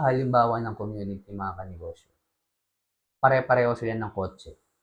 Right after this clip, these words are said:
Nag-i-event sila. Halimbawa ng pare-pareho ng,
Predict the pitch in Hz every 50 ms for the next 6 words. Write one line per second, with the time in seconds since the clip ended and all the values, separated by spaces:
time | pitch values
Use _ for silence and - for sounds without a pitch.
0 | _ _ _ _ _ _ _ _ _ _ _ _ _ _ _ _ _ _ _ _
1 | _ _ _ _ _ _ _ _ _ _ _ _ _ _ _ _ _ 113 117 117
2 | 107 107 123 123 107 127 120 110 120 117 107 101 - - 110 - - 87 101 127
3 | 147 156 156 156 156 160 165 165 156 151 143 139 135 135 131 131 127 127 123 123
4 | 113